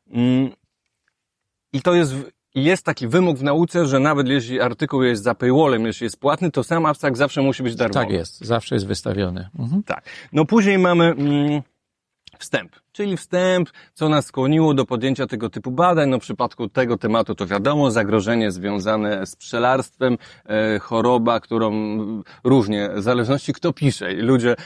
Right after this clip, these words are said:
Speaker 1: zajmujący się warozą piszą, że to jest najgroźniejsza, ludzie zajmujący się zgnilcem piszą, że zgnilec jest najgroźniejszą
Speaker 2: Mhm.
Speaker 1: chorobą w pszczelarstwie. No, w każdym razie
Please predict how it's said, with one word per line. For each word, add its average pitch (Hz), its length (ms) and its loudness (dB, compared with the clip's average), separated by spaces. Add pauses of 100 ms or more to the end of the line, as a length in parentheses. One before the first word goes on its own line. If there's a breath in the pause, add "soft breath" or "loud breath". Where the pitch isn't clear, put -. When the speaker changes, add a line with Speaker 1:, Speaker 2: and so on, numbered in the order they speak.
(100)
Speaker 1:
zajmujący 117 500 0
się 120 120 -2
warozą 117 380 0
piszą, 92 240 -10
że 101 100 -14
to 196 120 0
jest 190 120 4
najgroźniejsza, 180 560 4
ludzie 151 280 4
zajmujący 131 420 2
się 113 140 -4
zgnilcem 127 460 0
piszą, 123 300 0
że 120 120 2
zgnilec 120 560 2
jest 95 200 -6
najgroźniejszą 101 640 0
Speaker 2:
Mhm. 117 120 -2
Speaker 1:
chorobą 113 260 2
w - 20 -20
pszczelarstwie. 165 460 -2
No, 151 100 0
w - 60 -8
każdym 117 260 -6
razie 107 260 0